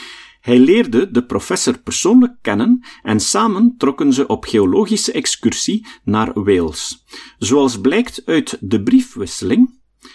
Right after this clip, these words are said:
koesterde Sedgwick na verloop van tijd een groot vertrouwen in Darwins kennis van de geologie.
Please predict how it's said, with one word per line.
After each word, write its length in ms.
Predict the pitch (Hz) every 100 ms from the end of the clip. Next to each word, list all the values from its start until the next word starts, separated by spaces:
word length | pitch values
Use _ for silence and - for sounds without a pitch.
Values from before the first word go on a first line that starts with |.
| - _ -
koesterde 500 | 185 - 120 90 92
Sedgwick 600 | - - - 123 - 131
na 200 | 107 98
verloop 380 | 95 107 247 -
van 260 | 214 202
tijd 380 | - 117 - - - -
een 160 | 101 101
groot 320 | 139 - 131
vertrouwen 520 | - 123 127 127 190
in 200 | 175 101
Darwins 480 | 90 127 214 - -
kennis 380 | 123 127 180 -
van 240 | 120 127
de 80 | 120
geologie. 720 | 110 127 117 113 101 95 80